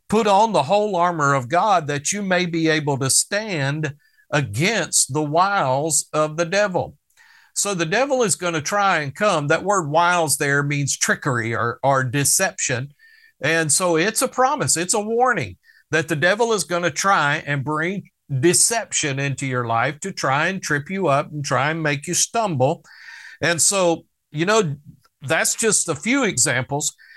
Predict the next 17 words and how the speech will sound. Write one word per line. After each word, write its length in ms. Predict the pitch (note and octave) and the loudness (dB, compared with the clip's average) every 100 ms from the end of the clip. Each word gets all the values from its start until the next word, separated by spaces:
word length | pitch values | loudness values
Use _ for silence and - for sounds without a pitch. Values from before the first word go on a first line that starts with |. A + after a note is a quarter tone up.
| - - | -20 -4
So 240 | - G#3 | 0 0
knowing 520 | F3 F3 G#3+ D4 C#4+ | 0 2 2 2 0
these 340 | A#3 A#3 A#3 - | 0 0 2 2
things 680 | A3 G#3 D#3 D#3 F3 - - _ _ _ - | 2 2 2 0 0 -2 -2 _ _ _ -4
will 600 | C3+ C#3 G3 B3 B3+ B3 | 0 4 6 6 6 4
happen 600 | - A3 G#3+ - C#3 C#3 | 0 -2 -2 -2 -2 0
in 180 | E3 E3 | 0 2
our 320 | D#3+ E3 E3+ | 2 2 4
lives, 560 | E3+ D#3+ A#2+ B2+ C#3 | 4 4 2 0 0
we 220 | C3+ E3+ G3+ | 0 2 4
are 140 | F#3+ | 2
not 320 | F#3 F3 - | 2 0 0
left 640 | C#3 D#3+ G#3+ A#3 A#3 - - _ _ _ - | 0 2 4 2 2 -12 -20 _ _ _ -8
to 160 | F3+ E3+ | -2 2
our 260 | D3 D3 | 2 0
own, 560 | F3+ G#3+ A3 A3+ A3 G3 _ _ _ _ - | -2 -2 -4 -4 -8 -12 _ _ _ _ 0
uh, 500 | E3 E3 D#3 D3 | 2 4 4 2